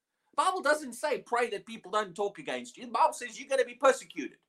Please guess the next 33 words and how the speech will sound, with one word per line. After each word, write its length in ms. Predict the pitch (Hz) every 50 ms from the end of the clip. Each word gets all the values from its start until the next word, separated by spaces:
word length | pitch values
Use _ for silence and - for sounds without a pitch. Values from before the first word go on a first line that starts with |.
| _ _ _ _ _ _ _ _ _
What 240 | 139 165 165 -
you 140 | - 294 339
need 240 | 339 330 302 254 -
to 120 | - 233
learn 260 | 220 214 240 247 220 208
how 220 | - 233 247 254
to 40 | 214
do 400 | 175 160 - 294 285 190 165 165 - - -
is 140 | _ 147 147
how 160 | 185 208 233
to 80 | 233 208
stand 340 | 208 - - 233 220 202 170
strong 480 | - - - - 233 269 269 220 196 -
in 100 | 170 190
the 80 | 175 160
word 320 | 151 156 214 269 294 254
of 80 | - 170
God 340 | - 220 240 214 165 147 - _ _ _
so 200 | - - 196 170
that 160 | 170 165 -
the 60 | - 165
power 340 | - - 254 247 262 233
of 80 | 202 190
God 260 | 202 214 202 196 170
manifests 680 | 165 185 240 294 311 320 311 - 208 170 170 - - -
in 100 | 156 147
that 180 | 135 135 135
situation 640 | - - 143 127 - - 147 139 139 139 - 135 127
and 100 | 127 120
brings 300 | 139 190 208 202 175 165
you 100 | 185 165
through 280 | - 226 302 294 208
it. 180 | - - _ -